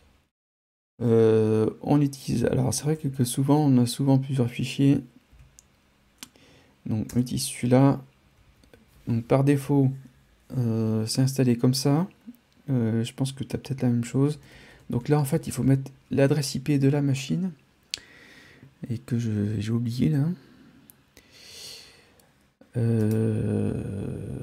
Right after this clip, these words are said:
donc on va couper la, la fenêtre en deux. F M Demo va récupérer son, son I P, hein.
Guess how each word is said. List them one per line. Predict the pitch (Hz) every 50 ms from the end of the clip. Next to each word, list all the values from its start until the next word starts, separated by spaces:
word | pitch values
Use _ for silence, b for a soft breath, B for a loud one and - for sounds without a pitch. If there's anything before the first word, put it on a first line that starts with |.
| - - - - - - - - - - 139 - _ _ _ - - - -
donc | - - 135 - -
on | -
va | 98 -
couper | 113 - 131 135 131 120
la, | 117 107 - 110
la | 110 107
fenêtre | - - 120 117 117 -
en | 107
deux. | 107 110 127 135 143 143 147 147 143 135 - - _ _ _ _ _ _ _ _ _ _ _ _ _ - - - - - - - - - - - - - - - - - - _ _ - - - - -
F | 127 - - -
M | 131 123 123 123
Demo | 123 127 123 131 135 131 123 123 120
va | 113 110 110
récupérer | 110 - - - - - 135 110 120
son, | 117 - - - 123 104 110
son | 107 - - - 110 107
I | 107
P, | 107 - - 143 156 156
hein. | 139 139 160